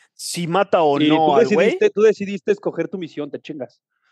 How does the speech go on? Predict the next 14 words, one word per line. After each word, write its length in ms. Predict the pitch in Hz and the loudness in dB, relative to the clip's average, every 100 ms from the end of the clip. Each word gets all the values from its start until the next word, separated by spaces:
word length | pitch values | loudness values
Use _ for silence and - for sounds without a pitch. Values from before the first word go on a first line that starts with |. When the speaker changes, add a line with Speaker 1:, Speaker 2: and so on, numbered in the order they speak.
| _ _ | _ _
Speaker 1:
Si 180 | - 160 | -16 -8
mata 340 | 156 180 185 196 | -4 -4 -2 -4
o 120 | 156 | -4
no 140 | 151 | -8
mata 240 | 160 160 143 | -10 -8 -8
al 100 | 139 | -2
güey. 300 | - - - _ _ _ _ _ _ _ _ _ _ _ | -2 -2 -6 _ _ _ _ _ _ _ _ _ _ _
Y 300 | 156 147 135 | -8 -4 -4
di-, 140 | 131 135 | -4 -4
Speaker 2:
Ajá. 140 | 127 | -6
Speaker 1:
¿y 100 | 160 | -6
qué 140 | 147 180 | -6 -4
pasa 320 | 190 165 175 | -2 -4 -6
con, 460 | - 147 135 131 | -6 -8 -8 -10